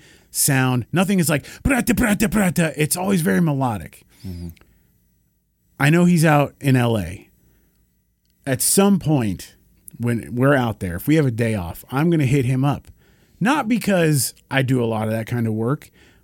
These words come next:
Speaker 1: but I don't see how learning how to, in-, like, have that kind of touch or play brushes like that, even if it's just a couple hours, getting inside his mind, I don't see how that's a bad thing.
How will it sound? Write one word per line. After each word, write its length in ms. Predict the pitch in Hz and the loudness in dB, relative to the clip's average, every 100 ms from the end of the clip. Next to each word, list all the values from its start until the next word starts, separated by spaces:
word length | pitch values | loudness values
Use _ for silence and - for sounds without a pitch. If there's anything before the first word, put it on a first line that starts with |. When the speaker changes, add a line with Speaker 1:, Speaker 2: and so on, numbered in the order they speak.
| - | -4
Speaker 1:
but 160 | 156 | 0
I 100 | 170 | 2
don't 180 | 226 202 | 2 0
see 200 | - 190 | 2 2
how 400 | 170 151 143 - _ _ _ _ _ - | 2 2 0 -4 _ _ _ _ _ -8
learning 440 | 135 156 170 156 | -2 2 2 2
how 240 | 139 143 135 | 2 2 0
to, 520 | - 139 131 123 113 _ _ _ _ _ _ _ - | -2 0 2 0 -4 _ _ _ _ _ _ _ -6
in-, 240 | 131 131 - | -4 -4 -6
like, 360 | 151 131 113 - _ _ _ - | -2 0 0 -10 _ _ _ -10
have 220 | - 147 | -2 2
that 140 | 139 139 | 2 0
kind 160 | 143 131 | 0 0
of 80 | |
touch 340 | - 147 131 - | 0 2 2 -2
or 120 | 127 | -8
play 260 | 107 - 135 | -8 -2 -2
brushes 420 | 131 131 127 127 | 2 0 2 0
like 160 | 117 113 | -2 -2
that, 220 | 120 117 | -2 -2
even 160 | 220 262 | 0 0
if 100 | 202 | 0
it's 160 | 180 - | -2 -2
just 160 | 180 - - | -4 -4 -16
a 140 | - 131 | -12 -8
couple 320 | - 190 180 | -2 0 2
hours, 540 | 156 143 110 95 - - _ - _ - | 2 2 0 -4 -6 -12 _ -20 _ -4
getting 220 | 214 240 | -2 0
inside 520 | 202 - 175 165 160 | 0 0 0 0 0
his 240 | 151 160 135 | 0 0 0
mind, 580 | 131 127 131 156 170 - _ _ _ _ _ _ _ _ - | 0 0 0 0 -2 -6 _ _ _ _ _ _ _ _ -4
I 60 | |
don't 100 | 180 | -2
see 120 | 175 | 0
how 100 | 190 | 0
that's 160 | 180 156 | 0 -2
a 40 | 131 | -2
bad 380 | 131 139 123 110 | -2 -2 -2 -4
thing. 400 | 120 78 78 | -6 -6 -12